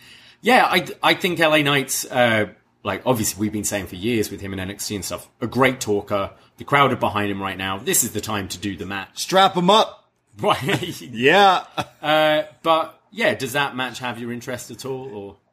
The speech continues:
Speaker 1: where,
Speaker 2: Yeah.
Speaker 1: how, where are you with L A Knight?
Speaker 2: Uh, I think it's so crazy watching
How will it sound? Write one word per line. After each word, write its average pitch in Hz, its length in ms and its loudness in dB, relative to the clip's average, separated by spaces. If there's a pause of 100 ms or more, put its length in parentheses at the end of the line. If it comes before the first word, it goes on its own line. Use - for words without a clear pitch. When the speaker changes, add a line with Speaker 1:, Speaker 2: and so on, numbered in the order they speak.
(360)
Speaker 1:
where, 110 160 0
Speaker 2:
Yeah. 165 180 6
Speaker 1:
how, 147 80 -6
where 165 200 4
are 143 140 6
you 117 140 -2
with 101 160 -4
L 95 160 -6
A 92 100 -10
Knight? 82 220 -14 (840)
Speaker 2:
Uh, 127 380 2
I 123 140 4
think 143 280 0
it's - 440 -2
so 123 400 2
crazy 107 480 2
watching 95 880 0